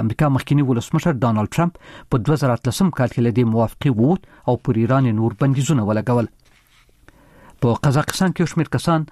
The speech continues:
او یو چارواکي د دې هیواد په جنوب کې د یوه خبریال د وژنې د امر ورکولو په تور نیول شوی دی. د ازادي راډیو د قزاقي څانګې د راپور له مخې پولیسو پرون څرګنده کړه چې د یوې خپلواکې ورځپاڼې پر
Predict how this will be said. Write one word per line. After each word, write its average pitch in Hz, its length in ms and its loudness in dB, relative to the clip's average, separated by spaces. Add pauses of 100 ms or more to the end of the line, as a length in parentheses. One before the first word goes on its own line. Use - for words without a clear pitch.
(240)
او 117 40 0 (120)
یو 117 80 2 (100)
چارواکي 131 460 0
د 120 160 0
دې 160 160 2
هیواد 143 260 -2
په 131 140 -2
جنوب 147 260 0
کې - 440 -8
د 123 100 4
یوه 107 160 0
خبریال 135 420 0
د 127 140 0
وژنې 156 340 0
د 131 160 -2
امر 131 240 0
ورکولو 139 480 0
په - 140 -14
تور 117 120 0 (200)
نیول 147 260 2
شوی 107 260 -2
دی. 117 80 -4 (580)
د - 20 2 (100)
ازادي 120 340 0
راډیو 151 220 0
د 139 120 -4
قزاقي 123 320 0
څانګې 156 360 0
د 120 100 0
راپور 139 300 0
له 143 100 0
مخې 151 280 -4
پولیسو 135 360 0
پرون 127 220 0 (600)
څرګنده 143 480 0
کړه 113 180 -4
چې - 120 -4
د 117 120 0
یوې 113 220 2
خپلواکې 139 580 0
ورځپاڼې 147 420 -2
پر 147 100 0